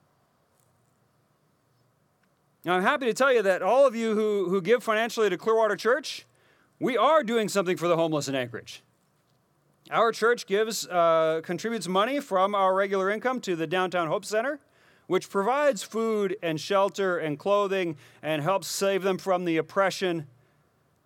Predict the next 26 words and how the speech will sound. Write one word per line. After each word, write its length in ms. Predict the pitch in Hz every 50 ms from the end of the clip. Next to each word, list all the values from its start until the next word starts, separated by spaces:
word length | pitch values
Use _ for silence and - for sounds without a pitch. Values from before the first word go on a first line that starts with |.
| _ _ _ _ _ _ -
of 200 | - 151 139 135
life 280 | 156 160 165 156 -
on 120 | 156 147 143
the 80 | 139
streets. 640 | 123 - - 143 139 113 98 95 - - - - - _ _ _ _ _ _ _ _ _ _ _ _ _ _ _ _ _ _ _ _ _ _ _ _ _ _ _ _ _ _ _ _ _ _ _ _ -
But 120 | 214 220
let's 200 | 247 311 330 -
not 180 | 339 349 294 -
congratulate 540 | - 240 208 220 233 233 233 220 226 220 202
ourselves 360 | 202 170 - 185 170 151 147
too 80 | - 160
much. 300 | 156 156 180 - - 180
While 180 | 196 185 185
our 160 | 196 202 214
church 380 | 202 - - 269 269 202 - 170
does 300 | 156 208 226 254 262 240
contribute 500 | - 339 277 277 - 240 233 262 247 190
to 80 | - 226
the 120 | 220 190
Hope 180 | 208 233 208 175
Center, 400 | 214 196 175 175 208 247 240 _ _ _ _ _ _ _ _ _ _ _ _ _ _ _ _ _ _ _ _ _ _ _ _ _ _ _ _ _ _ _ _ _ _ _ _
that 300 | - 196 233 262 254 233
is 280 | 247 262 269 262 226 190
hardly 460 | 185 233 285 302 302 269 277 285 277
the 160 | 226 262 262
extent 720 | 262 240 - - - 269 269 247 202 185 185 - - -